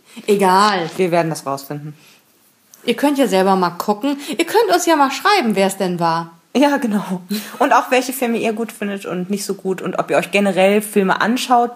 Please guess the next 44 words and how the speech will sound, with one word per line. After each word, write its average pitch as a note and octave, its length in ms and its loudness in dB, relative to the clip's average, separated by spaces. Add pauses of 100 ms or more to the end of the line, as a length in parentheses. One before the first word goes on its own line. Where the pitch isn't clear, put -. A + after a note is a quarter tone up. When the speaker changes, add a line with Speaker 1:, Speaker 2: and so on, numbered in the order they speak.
(1120)
Speaker 2:
wenn G3 240 -2
ihr G3+ 140 0
sie E3+ 120 -4
gelesen G3+ 400 2
habt D#4 200 0
erst, C#4 460 -2
also F3+ 180 0
als - 160 -4
Bücher, C4 440 -2
oder G3+ 380 2 (840)
ob G3 140 2
ihr G3+ 80 4
da F#3 180 4
ganz F#3 340 -2
frisch - 220 -4
und F#3+ 100 -4
frei G#3 240 2
reingeht. A3 640 0
Und, F#3 460 -4
ähm, F3 380 -4
ja, E3+ 100 0
das D#3+ 160 -12
würde F#3 120 -8
uns D#3+ 100 -6
sehr F#3+ 120 -4
interessieren. G#3 300 2
Speaker 1:
Oder G#3+ 80 0
erst F#3 300 0
Film G3+ 420 4
und G#3 180 2
dann F3 140 2
das E3+ 160 -2
Buch - 220 -12
dazu F#3+ 280 -2
lesen, B3+ 200 2
Speaker 2:
Ja. F#3 120 4
Speaker 1:
um G3 80 0
zu A3 100 2
gucken, G#3 300 0
was E3 160 -2
weggelassen F3 560 0
worden G#3+ 300 2
ist. F#4 300 -2
Speaker 2:
Genau. F#3+ 400 -6